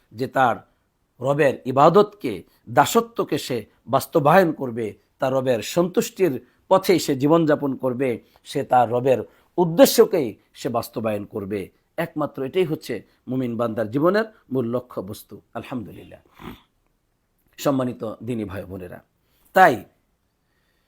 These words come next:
এটা হচ্ছে ইমানের সুউচ্চ মর্যাদা যে আপনার জীবনের সকল কাজের ক্ষেত্রে মূল লক্ষ্য থাকবে আল্লাহ তাআলার সন্তুষ্টি, আল্লাহর উদ্দেশ্য। তাহলে এটা হচ্ছে ইমানের সর্বোচ্চ একটি মর্যাদা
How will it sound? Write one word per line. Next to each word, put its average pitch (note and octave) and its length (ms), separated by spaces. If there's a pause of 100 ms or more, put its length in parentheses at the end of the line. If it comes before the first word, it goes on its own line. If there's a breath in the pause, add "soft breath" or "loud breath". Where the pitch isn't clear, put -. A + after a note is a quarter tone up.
(340)
এটা F#3 180
হচ্ছে A3+ 260
ইমানের A3 400
সুউচ্চ A3+ 520
মর্যাদা E3 680 (500)
যে D#3 320
আপনার A3 600 (340)
জীবনের F3 360
সকল G3+ 460
কাজের A3 400
ক্ষেত্রে E3+ 480 (260)
মূল D#3+ 140
লক্ষ্য G#3 340
থাকবে D3 300
আল্লাহ C3+ 220
তাআলার A2+ 220
সন্তুষ্টি, A2 600 (280)
আল্লাহর B2 340
উদ্দেশ্য। C#3+ 580 (380)
তাহলে B2 380 (260)
এটা C3+ 160
হচ্ছে C3 200
ইমানের C#3 440 (180)
সর্বোচ্চ E3+ 580
একটি C#3 260
মর্যাদা A#2 600